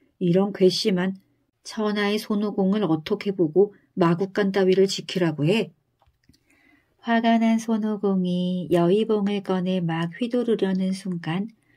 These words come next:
옥황상제의 손님으로 와 있던 부처님이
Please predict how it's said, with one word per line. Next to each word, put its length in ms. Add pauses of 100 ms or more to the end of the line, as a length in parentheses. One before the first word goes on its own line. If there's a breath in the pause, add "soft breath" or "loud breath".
(140 soft breath)
옥황상제의 1000
손님으로 720
와 160
있던 460
부처님이 840